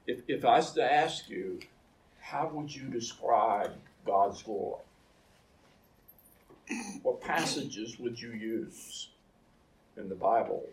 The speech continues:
to, to get a sense of God's glory? And almost all of us would be able to pick out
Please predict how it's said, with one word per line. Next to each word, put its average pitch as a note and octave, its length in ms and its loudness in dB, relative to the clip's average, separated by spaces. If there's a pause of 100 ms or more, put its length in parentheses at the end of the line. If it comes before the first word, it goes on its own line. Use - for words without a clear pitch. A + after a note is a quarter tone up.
(1000)
to, - 160 -10 (240)
to - 140 -12
get C#3 240 0
a A#2+ 80 0
sense - 920 -4
of - 160 -6
God's G2 580 -4
glory? - 420 0 (2750)
And G2 340 -6
almost C#3+ 460 2
all E3+ 400 12
of A2 60 2
us - 440 0 (460)
would A#2 220 -2
be A2+ 120 4
able B2+ 280 4
to G2+ 60 -4
pick C3+ 280 -4
out B2 380 2